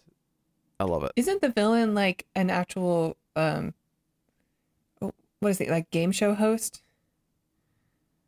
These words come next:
Speaker 1: In real life? I don't know if he was.
Speaker 2: Yeah.
Speaker 1: Was he?
Speaker 2: I
Speaker 1: That's
Speaker 2: think so.
Speaker 1: news to me.
Speaker 2: Like, he's not usually an actor. He's, like, a game show host. Um, I, I don't really remember
Speaker 1: I mean,
Speaker 2: his
Speaker 1: it ca-,
Speaker 2: name,
Speaker 1: it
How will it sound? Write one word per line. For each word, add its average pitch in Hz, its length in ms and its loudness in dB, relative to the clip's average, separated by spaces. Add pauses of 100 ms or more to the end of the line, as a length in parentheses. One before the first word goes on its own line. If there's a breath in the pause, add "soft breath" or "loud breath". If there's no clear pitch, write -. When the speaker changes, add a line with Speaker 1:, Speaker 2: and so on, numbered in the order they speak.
(120)
Speaker 1:
In 123 100 -2
real 113 120 2
life? 170 320 2
I - 40 0
don't 120 100 0
know 123 80 0
if 165 80 -4
he - 60 -2
was. - 160 2
Speaker 2:
Yeah. 180 300 0
Speaker 1:
Was 143 140 -4
he? 240 80 -8 (880)
Speaker 2:
I 160 100 4
Speaker 1:
That's 277 180 2
Speaker 2:
think - 100 -6
so. - 300 -2 (160)
Speaker 1:
news 139 180 -2
to 92 100 -4
me. 143 200 -2 (880)
Speaker 2:
Like, 180 160 2
he's 208 140 4
not 208 240 2
usually 185 440 2
an 165 100 0
actor. 185 400 0
He's, 175 320 -4
like, 175 180 -8
a 170 60 -6
game - 240 -8
show 170 180 -6
host. 175 240 -8 (640)
Um, 175 340 2
I, 185 220 -2 (140)
I 175 60 0
don't 185 140 0
really 165 160 2
remember 165 480 0
Speaker 1:
I 196 60 0
mean, 196 100 2
Speaker 2:
his 202 40 4
Speaker 1:
it 202 40 2
ca-, 170 100 -2
Speaker 2:
name, 156 140 -2
Speaker 1:
it 160 80 -8